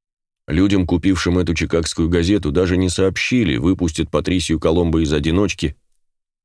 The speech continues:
а если выпустят, то когда? А ещё меньше о характере выдвинутых против неё обвинений.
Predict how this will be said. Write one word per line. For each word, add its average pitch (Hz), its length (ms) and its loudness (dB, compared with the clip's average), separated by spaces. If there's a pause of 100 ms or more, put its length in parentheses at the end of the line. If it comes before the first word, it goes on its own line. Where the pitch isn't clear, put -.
а 82 100 0
если 87 260 0
выпустят, 87 560 0
то 85 140 0
когда? 80 440 0 (680)
А - 80 -8
ещё - 300 -2
меньше 120 340 0
о 92 80 2
характере 104 540 0
выдвинутых 95 600 0
против 90 360 -2
неё 85 320 2
обвинений. 69 840 -2